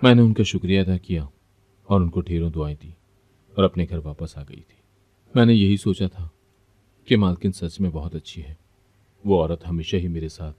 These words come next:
बड़े अच्छे तरीके से पेश आती थी। उसे मालूम हो गया था कि मुझे अपनी रंगत सफ़ेद करनी है, तो वो मेरे लिए क्रीम भी खरीद कर लाई थी।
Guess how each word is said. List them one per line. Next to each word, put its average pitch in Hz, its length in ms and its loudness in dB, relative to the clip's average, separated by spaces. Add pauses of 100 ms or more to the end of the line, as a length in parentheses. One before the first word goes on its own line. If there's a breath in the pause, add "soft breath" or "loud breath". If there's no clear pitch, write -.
(760)
बड़े 113 160 6
अच्छे 107 220 0
तरीके 90 340 -2
से 92 100 -4
पेश 82 260 -8
आती 73 200 -16
थी। 135 220 -20 (840)
उसे 104 200 0
मालूम 80 320 -4
हो 80 160 -6
गया 73 200 -8
था - 200 -16 (800)
कि - 80 2
मुझे 98 240 4
अपनी 101 200 0
रंगत 87 280 -4
सफ़ेद 80 380 -10
करनी 76 260 -6
है, 67 140 -18 (520)
तो 123 80 6
वो 98 120 2
मेरे 85 220 -2
लिए 85 180 -4
क्रीम 87 320 -2
भी 90 120 -4
खरीद 82 260 -6
कर - 140 -16
लाई 64 180 -18
थी। - 160 -20